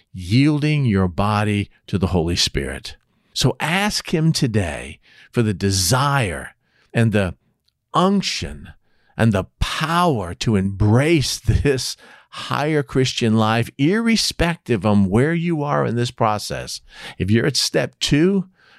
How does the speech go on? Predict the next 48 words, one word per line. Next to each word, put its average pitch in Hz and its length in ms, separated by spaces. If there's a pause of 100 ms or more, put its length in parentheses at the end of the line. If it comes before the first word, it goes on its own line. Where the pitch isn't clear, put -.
(120)
pray 139 220
that 170 120
he'll 156 120
give 147 200
you 151 60
the 139 100
strength 139 540
to 120 80
move 123 300
to 120 100
step - 400
three 113 380
and 92 160
make 101 180
that 101 220
commitment. 92 640 (200)
And 117 140
if 107 120
you've 131 180
made 139 380
that 147 220
commitment 117 460
in 104 80
step - 420
three, 113 560 (380)
pray 175 360
that 170 160
he 151 140
will 139 140
increase 160 640
your 156 100
faith 139 720
to 113 100
show 165 300
you 160 220
how 120 160
complete 147 640
you 127 260
are 113 240
in 104 80
him, 101 460 (420)
to 104 100
hold 170 400
on 160 280
and 127 80
abide 131 580
in 98 140
trust - 600